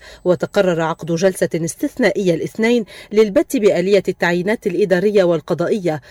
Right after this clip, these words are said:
وسط إصرار من قبل الحكومة على الإسراع بالأمر من دون استعجال، وفق ما أعلن وزير الإعلام بول مرقس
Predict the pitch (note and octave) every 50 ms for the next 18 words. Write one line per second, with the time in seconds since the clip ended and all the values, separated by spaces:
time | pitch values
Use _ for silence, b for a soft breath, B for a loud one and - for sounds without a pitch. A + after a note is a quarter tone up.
0 | B B B - F#3 F3+ - - - D3 D#3 - - - G#3 G#3+ G#3+ F#3+ F#3 E3
1 | F#3 F3 E3+ E3 C#3 - - A#3+ G3+ G3+ E3+ E3 D#3+ C#3+ - G3 - - B3 B3
2 | A3+ G#3+ G3 B B B B B B A#3 D#4 F4+ D#4+ G#3+ F3 - - - - F#3+
3 | F3 E3+ E3 D3+ E3 E3+ E3 G3 A3+ A3+ G#3+ G#3 F#3+ - F#3+ F3+ F#3 F3+ E3 F3+
4 | F#3+ F#3 F3+ E3 - - - F3+ F3 D#3 A3 A3 G3+ D#3 D3+ B B B B B
5 | B F#3+ G3 - _ - F3+ E3+ F3 E3+ F3 - G3+ G#3 G3 F#3+ F#3 F#3 F3+ F3
6 | F3+ F3 D#3+ F3+ F3+ E3 F3 E3 - E3+ E3+ F3 F#3+ G#3+ B3+ C4 - A#3+ A3+ A3
7 | A3 B3 C#4+ C4 - - F3 D#3+ - -